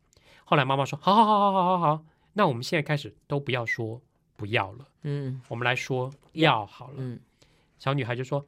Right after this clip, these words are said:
Speaker 1: ：“好，那我害怕的时候，你要紧紧抱着我。然后呢，要把我打扮得像魔法师，要让我养蜥蜴哦，要帮我把脚踏车修好哦，
Speaker 2: 嗯。
Speaker 1: 要带我去滑雪哦，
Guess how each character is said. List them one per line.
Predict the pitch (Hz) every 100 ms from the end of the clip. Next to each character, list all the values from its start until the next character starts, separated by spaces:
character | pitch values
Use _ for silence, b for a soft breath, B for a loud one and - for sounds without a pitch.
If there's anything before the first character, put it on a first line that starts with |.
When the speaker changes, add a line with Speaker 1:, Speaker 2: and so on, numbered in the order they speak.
| _
Speaker 1:
：“好， | - 151 - b b b b
那 | 233
我 | 214 127
害 | - 180
怕 | 180 165
的 | 143
时 | -
候， | 143 156
你 | 120
要 | 131
紧 | 123 113
紧 | 113 104
抱 | 131 110
着 | -
我。 | 127 143 - _ _ _ b b b b
然 | -
后 | 156 160
呢， | 143 135 139 b b b
要 | -
把 | 170 135
我 | 143
打 | 139
扮 | 107 147
得 | 120
像 | 147
魔 | 117 107
法 | 117 113 95
师， | - 123 117 117 b b
要 | 202
让 | 220 185
我 |
养 | 170 135
蜥 | 101 - 180
蜴 | 185 190 165
哦， | 147 151 151 b b
要 | 185
帮 | 180
我 | 180
把 | 175
脚 | 143 113
踏 | 156
车 | 160 160
修 | 156 165 160
好 | 147 107
哦， | 110 120 127
Speaker 2:
嗯。 | 151 139
Speaker 1:
要 |
带 | 160 175 151
我 | 113
去 | 170
滑 | 156 127
雪 | 156 - 117 110
哦， | 120 131